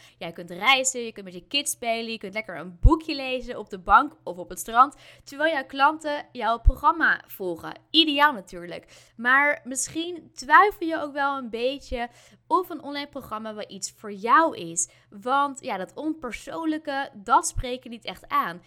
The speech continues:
Je wil aan de ene kant wel graag die vrijheid hebben, maar ja, aan de andere kant ben je juist ook graag in contact met jouw klanten en houd je het graag persoonlijk.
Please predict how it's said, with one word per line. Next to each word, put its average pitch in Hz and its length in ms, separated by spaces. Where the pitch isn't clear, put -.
Je 262 120
wil 294 180
aan 285 140
de 285 80
ene 320 300
kant 269 320
wel 277 220
graag 285 240
die 202 140
vrijheid 269 360
hebben, 254 420
maar 285 100
ja, 285 160
aan 247 120
de 277 120
andere 311 360
kant 240 380
ben 247 200
je 294 60
juist 254 280
ook - 120
graag 190 320
in 190 160
contact 233 680
met 262 260
jouw 269 120
klanten 220 480
en 220 120
houd 220 280
je 233 80
het 196 100
graag 175 500
persoonlijk. 330 720